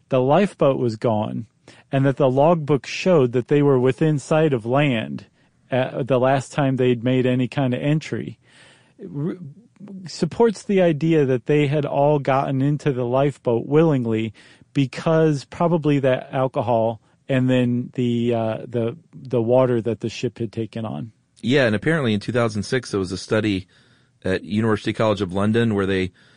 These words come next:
Speaker 2: they tried to reproduce what that explosion might have looked like and, uh, sounded like. And, uh, they did it with butane, so I guess, is that about the same thing?
Speaker 1: I don't know why they use butane instead of alcohol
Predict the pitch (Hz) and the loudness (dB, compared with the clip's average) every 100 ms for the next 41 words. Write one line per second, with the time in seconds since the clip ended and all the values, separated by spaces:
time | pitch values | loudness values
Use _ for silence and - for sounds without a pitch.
0 | _ - 95 - 113 98 107 104 104 98 | _ -8 -4 0 2 2 0 0 -2 0
1 | 104 104 - - _ _ _ _ 98 104 | 0 0 -8 -18 _ _ _ _ 0 0
2 | 101 107 95 - 104 104 113 101 98 85 | 2 0 0 -2 2 2 2 0 0 -2
3 | 98 90 87 101 - 117 123 117 - _ | -2 -2 -2 -4 -2 -2 0 -2 -10 _
4 | _ - 98 98 92 90 - 92 87 85 | _ -10 -4 -2 -2 -4 -4 -4 -4 -4
5 | - 95 110 120 135 139 _ _ _ _ | -4 -2 0 0 -2 -4 _ _ _ _
6 | _ _ - 110 104 101 98 - _ _ | _ _ -2 2 2 2 0 -4 _ _
7 | - 80 87 69 62 90 110 151 143 104 | -10 -6 -6 -6 -8 0 2 2 2 0
8 | 95 123 - 92 92 101 98 107 110 - | 2 -2 0 -2 0 -2 0 0 -2 -4
9 | 85 104 - 92 92 95 95 - 101 98 | -2 -2 -2 -2 -2 -2 -4 -4 -4 -2
10 | 92 95 110 113 - - 165 202 240 220 | -2 -4 -4 -6 -14 -8 -2 0 2 2
11 | 196 196 185 139 127 113 _ 123 120 139 | 4 2 2 2 2 -2 _ -8 -4 -2
12 | 123 120 107 131 120 110 127 135 123 107 | 0 0 -2 -2 -2 -2 -2 -2 -2 0
13 | 120 113 | 0 -2